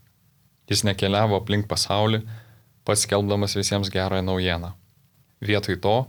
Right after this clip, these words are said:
jis smarkiai investavo į kelis žmones, kuriuos suformavo gerojo naujienoje, ir išmokė išeiti į pasaulį, taip darant kitiems. Nors kartais ir pamokslavo minioms, daugumą savo laiko jis skyrė mažai mokinių grupelei.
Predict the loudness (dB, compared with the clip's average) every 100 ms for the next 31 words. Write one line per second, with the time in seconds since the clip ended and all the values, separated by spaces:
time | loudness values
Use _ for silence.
0 | -8 -20 _ _ _ -2 2 2 2 2
1 | 2 2 2 2 2 0 0 0 -2 0
2 | 0 0 -4 -8 -14 -18 -2 2 2 0
3 | -2 -2 0 2 2 0 0 2 2 2
4 | 2 0 0 0 0 0 -2 -4 -14 -20
5 | _ -2 0 0 2 0 0 -4 -2 -2
6 | -2 -6 -6 -2 0 2 2 -2 -10 _
7 | -2 0 2 2 0 -4 -10 -6 -6 -6
8 | -10 -14 _ _ _ _ _ _ _ _
9 | _ -4 -2 0 0 2 0 2 -2 -2
10 | -2 -2 0 0 0 0 0 2 0 0
11 | 0 0 0 -4 -8 -18 _ _ _ -4
12 | 2 2 4 2 2 2 0 2 2 0
13 | 0 0 0 -2 0 2 0 0 0 -2
14 | -2 -2 -2 0 0 0 0 0 -2 -4